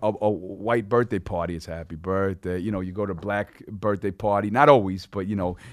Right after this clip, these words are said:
you know, they're like, "Happy bir-," you know, playing a Stevie Wonder and dancing, and it's, it's just a,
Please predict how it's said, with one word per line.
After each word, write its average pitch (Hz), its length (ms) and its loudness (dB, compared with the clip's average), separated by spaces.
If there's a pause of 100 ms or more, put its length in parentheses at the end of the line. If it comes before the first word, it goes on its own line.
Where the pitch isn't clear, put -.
you 113 100 -6
know, 104 100 0
they're 92 200 0
like, 98 120 -2
"Happy 254 560 0
bir-," 190 400 2
you 135 60 2
know, 123 80 2
playing 113 300 0
a - 20 -2
Stevie 113 340 0
Wonder 117 400 2
and 98 140 0
dancing, 117 440 -2
and 107 120 -2
it's, 90 160 -12
it's 110 160 -14
just 156 140 -12
a, 139 80 -10